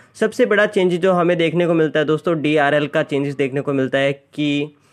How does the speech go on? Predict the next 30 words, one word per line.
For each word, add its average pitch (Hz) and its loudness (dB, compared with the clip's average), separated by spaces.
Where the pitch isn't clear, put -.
डीआरएल 190 2
दोस्तों 202 2
डे 156 0
टाइम 175 2
रनिंग 165 0
लाइट 156 0
होती 151 -4
है 147 0
जो 147 -2
कि 165 -6
हमेशा 135 -2
जलती 147 -2
रहती 139 -2
है, 143 0
दिन 135 -4
में 143 0
भी 135 -4
जलती 139 -4
रहती 135 -4
है। 135 -4
इसका 143 -2
क्या 135 -4
कारण 135 -2
है? 135 -8
दूसरा 196 2
दोस्तों, 208 2
गाड़ियों 160 4
के 190 0
अंदर 175 0
एयरबैग 156 2